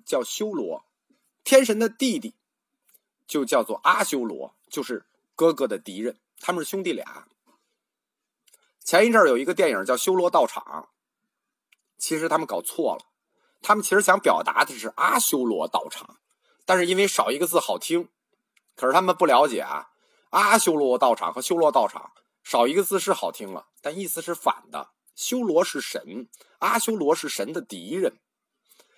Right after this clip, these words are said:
阿修罗他也是神，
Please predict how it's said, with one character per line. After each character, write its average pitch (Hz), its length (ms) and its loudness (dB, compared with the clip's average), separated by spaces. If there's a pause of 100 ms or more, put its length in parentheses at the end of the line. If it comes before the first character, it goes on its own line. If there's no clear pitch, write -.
(640)
阿 - 180 2
修 277 160 4
罗 214 240 6
他 - 160 -2
也 208 240 -2
是 208 180 -4
神， - 320 -10